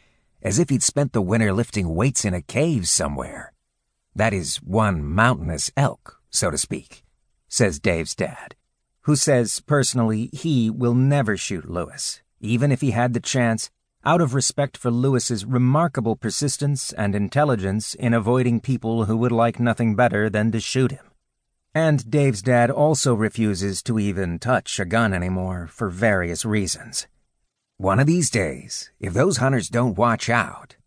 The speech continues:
says Dave's dad, "old Lewis is going to learn how to use a rifle, and then it will be a Donnybrook and a brouhaha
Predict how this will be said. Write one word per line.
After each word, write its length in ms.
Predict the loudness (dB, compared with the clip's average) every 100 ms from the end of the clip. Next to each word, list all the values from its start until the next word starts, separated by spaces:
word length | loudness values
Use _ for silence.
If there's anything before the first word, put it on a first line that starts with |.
| _
says 380 | -12 -4 -2 -2
Dave's 300 | -4 -4 -4
dad, 420 | -4 -4 -6 -14 _ _ _ -4
"old 380 | 0 2 0 -4
Lewis 500 | 0 4 4 4 -2
is 120 | -2
going 240 | -2 0
to 60 | -2
learn 260 | -2 -2 -2
how 160 | -2
to 40 | -2
use 220 | -2 -2
a 80 | -2
rifle, 500 | 0 -2 -2 -4 -6 _ _ _ -6
and 240 | -2 0
then 240 | 2 2 2
it 120 | 0
will 140 | -2
be 240 | 0 2 2
a 100 | 0
Donnybrook 880 | 0 2 4 4 2 0 0 -10 -10
and 200 | -2 0
a 80 | 2
brouhaha 920 | 0 0 0 2 2 0 0 0 -2